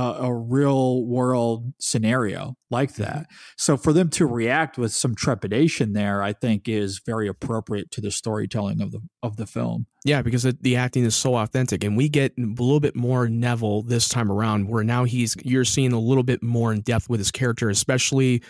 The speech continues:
Speaker 3: with, um, Bellatrix, the one, the responsible for performing the Cruciatus Curse on Neville's parents. And you definitely know that him and, uh,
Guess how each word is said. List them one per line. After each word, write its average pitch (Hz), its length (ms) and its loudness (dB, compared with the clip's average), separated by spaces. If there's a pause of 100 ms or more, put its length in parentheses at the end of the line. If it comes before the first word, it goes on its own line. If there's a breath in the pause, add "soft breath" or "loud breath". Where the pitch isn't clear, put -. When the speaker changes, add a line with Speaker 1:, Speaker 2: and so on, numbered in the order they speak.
(200 loud breath)
Speaker 3:
with, 120 300 2 (200)
um, 113 300 0 (120)
Bellatrix, 143 500 2 (200)
the 135 80 0
one, 131 260 2
the - 80 0
responsible 127 680 0
for 123 240 2
performing 131 420 2
the 110 60 0
Cruciatus 127 500 0
Curse 123 340 0
on 123 160 0
Neville's 117 340 0
parents. 110 540 -2 (240 soft breath)
And 120 160 -2
you 175 160 4
definitely 151 480 2
know 120 280 0
that 113 220 0
him 151 340 2
and, 123 180 2 (100)
uh, 123 180 0